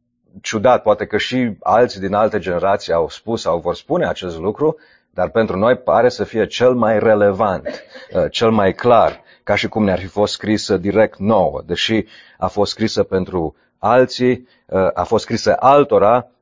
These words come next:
și a fost scrisă și pentru noi. Uh, deci scrisă unui grup clar de biserici, dar scrisă și pentru noi. Și acum am închis paranteza, dar,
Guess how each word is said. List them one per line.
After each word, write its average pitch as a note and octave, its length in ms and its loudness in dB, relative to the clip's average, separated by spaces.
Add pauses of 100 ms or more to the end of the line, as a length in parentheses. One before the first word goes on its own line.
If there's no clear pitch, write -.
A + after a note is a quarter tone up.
și - 140 -6
a F#2+ 60 2
fost G#2+ 240 0
scrisă G2+ 600 0 (240)
și - 320 -6 (160)
pentru A#2 480 4
noi. F2+ 340 0 (140)
Uh, - 260 -12
deci - 160 -6
scrisă G#2 600 0 (680)
unui C3+ 560 2
grup B2+ 420 0
clar A#2 400 4
de F#2+ 260 2
biserici, A#2+ 680 2 (140)
dar F#2 180 0
scrisă - 340 -4
și G#2+ 200 -4
pentru F#2+ 480 0
noi. F#2 320 -2 (1500)
Și - 100 -6
acum F#2+ 140 0
am G2 120 2
închis G2 360 -2
paranteza, F#2+ 640 2
dar, G#2+ 300 4